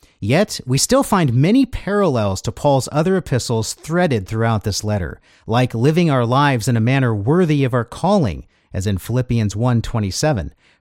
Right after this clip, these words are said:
proper behavior for believers,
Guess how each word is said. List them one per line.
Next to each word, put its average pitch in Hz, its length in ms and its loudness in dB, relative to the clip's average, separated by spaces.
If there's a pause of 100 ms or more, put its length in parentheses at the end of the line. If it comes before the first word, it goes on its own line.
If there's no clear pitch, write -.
proper 208 500 2
behavior 160 680 0
for 160 240 0
believers, 127 680 -2